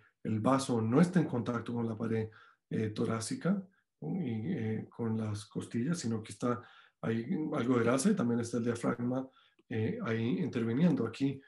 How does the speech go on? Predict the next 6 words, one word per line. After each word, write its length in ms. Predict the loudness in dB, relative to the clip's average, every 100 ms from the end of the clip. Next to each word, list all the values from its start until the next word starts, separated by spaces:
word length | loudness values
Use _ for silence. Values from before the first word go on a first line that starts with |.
| _ _ _ _
no 580 | -4 0 2 0 0 -4 -8 _ _ -12
se 220 | -8 -6
encuentra 400 | -2 -2 -2 -6
ese 140 | -6
plano 360 | -4 -2 -2 -2
diafragmático. 840 | -2 -4 -6 -4 -4 -6 -8